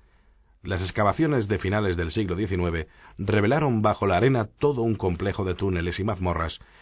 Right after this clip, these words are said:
en el que se guardaban los animales y se ubicaban los gladiadores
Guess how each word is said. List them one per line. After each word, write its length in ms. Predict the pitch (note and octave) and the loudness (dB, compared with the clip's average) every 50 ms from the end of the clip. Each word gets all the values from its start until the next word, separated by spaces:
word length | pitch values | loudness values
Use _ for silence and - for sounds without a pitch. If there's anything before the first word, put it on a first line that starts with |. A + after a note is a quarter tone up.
| - - - | -20 -18 -4
en 100 | - G#2+ | 0 2
el 120 | G#2+ G#2 F#2 | 2 2 2
que 100 | - G2 | 0 -2
se 120 | - A2 | 0 0
guardaban 520 | F#2 F#2+ F2+ F2+ G2+ A#2 - B2 A#2+ G#2+ | 2 2 0 2 0 0 0 0 0 0
los 160 | G2+ F#2+ F2 - | 0 -2 -4 -4
animales 480 | E2+ E2 E2+ G#2+ A#2+ A#2 A2 G#2 - - - - - _ _ | -6 -4 -2 0 0 0 0 -2 -4 -14 -20 -20 -20 _ _
y 100 | - A2 | -2 -2
se 140 | - - G#2 | 2 2 2
ubicaban 500 | F#2+ F#2+ F2+ F2+ C#3+ - B2+ A2+ G#2 G2+ | 2 2 0 0 0 0 2 2 2 2
los 160 | F2+ E2 - | 0 0 0
gladiadores 600 | F#2+ F2+ E2+ E2+ D#2+ F#2 B2 B2 A#2 G#2+ - - | -2 -2 -2 0 0 0 0 0 -2 -4 -6 -10